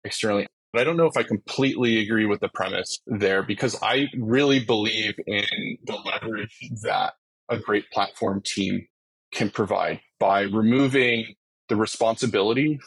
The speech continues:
for undifferentiated work from those customer-facing product teams,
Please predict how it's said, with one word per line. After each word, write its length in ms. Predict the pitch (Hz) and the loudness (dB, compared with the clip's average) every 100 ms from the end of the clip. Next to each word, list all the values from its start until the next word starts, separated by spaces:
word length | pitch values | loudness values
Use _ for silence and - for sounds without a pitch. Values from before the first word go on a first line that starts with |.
| - | -4
for 140 | 120 | -2
undifferentiated 920 | 107 107 104 - 113 98 - 113 101 98 | 0 0 0 0 0 -2 -2 0 0 0
work 280 | 95 123 - - | 0 -2 -4 -16
from 520 | - - 110 107 107 | -10 -2 0 2 0
those 420 | 101 98 98 - | 2 2 0 -2
customer-facing 1120 | - 104 - 120 104 - 95 98 - 95 95 101 _ _ _ _ - | -4 -6 -4 -2 -2 -2 -4 -4 -4 -4 -4 -6 _ _ _ _ -6
product 560 | - 98 90 - - - _ | 0 0 0 -4 -20 -20 _
teams, 480 | - 98 98 95 - | -4 -2 -2 -4 -8